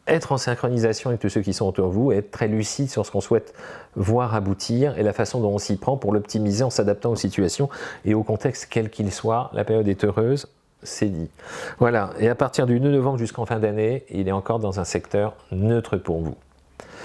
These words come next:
Voilà, c'était l'idée de ce que je voulais voir avec vous cette année. Euh, je vous ai fait un, un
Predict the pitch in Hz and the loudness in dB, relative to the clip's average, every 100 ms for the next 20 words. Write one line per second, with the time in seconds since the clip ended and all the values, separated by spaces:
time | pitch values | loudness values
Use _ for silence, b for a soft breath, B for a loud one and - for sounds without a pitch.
0 | B B B 131 143 156 - 135 151 147 | B B B 2 4 2 0 2 4 6
1 | 139 143 123 113 123 113 113 113 113 113 | 4 4 2 0 0 2 2 2 2 2
2 | 110 107 113 104 104 104 110 147 - B | 0 0 0 0 -2 0 0 0 -4 B
3 | B B - 110 107 131 139 131 156 143 | B B -2 0 2 2 2 0 0 2
4 | 123 113 98 - 127 120 | 2 0 -4 -16 -2 -2